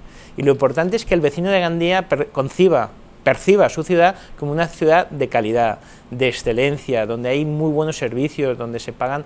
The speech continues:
eh, pocos impuestos. Y en ese sentido, eh,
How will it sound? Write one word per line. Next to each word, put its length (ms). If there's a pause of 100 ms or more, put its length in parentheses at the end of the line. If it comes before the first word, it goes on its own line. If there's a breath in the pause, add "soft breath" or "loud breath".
(340 loud breath)
eh, 80
pocos 300
impuestos. 640
Y 40
en 60
ese 140
sentido, 520 (380 loud breath)
eh, 480